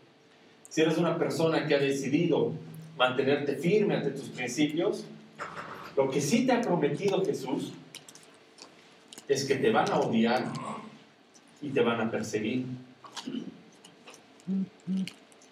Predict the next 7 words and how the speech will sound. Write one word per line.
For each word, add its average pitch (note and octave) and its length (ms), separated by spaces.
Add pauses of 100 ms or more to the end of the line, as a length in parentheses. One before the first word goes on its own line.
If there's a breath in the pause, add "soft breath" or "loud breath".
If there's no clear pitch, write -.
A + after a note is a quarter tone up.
(1700)
Eso F3+ 260
sí G3+ 300
es - 160
una A#2+ 140
promesa A2 480
de G#2 80
Jesús. - 480